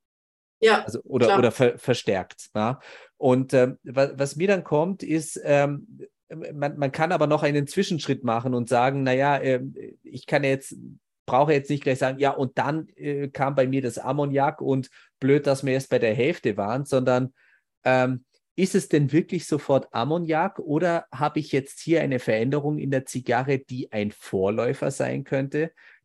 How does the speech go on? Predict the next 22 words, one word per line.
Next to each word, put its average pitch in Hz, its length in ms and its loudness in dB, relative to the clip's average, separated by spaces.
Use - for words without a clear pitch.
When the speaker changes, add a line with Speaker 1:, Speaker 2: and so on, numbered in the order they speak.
Speaker 2:
der 127 160 4
sich 123 220 -4
aber 113 180 -4
geschmacklich 107 720 -6
einbindet? 104 680 -4
Und 110 260 -4
da 113 120 2
bin 143 200 -4
ich 135 220 -8
ganz 123 440 -8
oft 123 320 -4
bei, 107 540 0
naja, 131 360 4
Salmiak 131 500 2
ist 127 140 -6
schon 123 140 -4
ein - 20 -12
bisschen 131 280 0
zu 127 160 -2
aggressiv, 123 540 -6
aber 117 340 0
Lakritze. 123 760 -6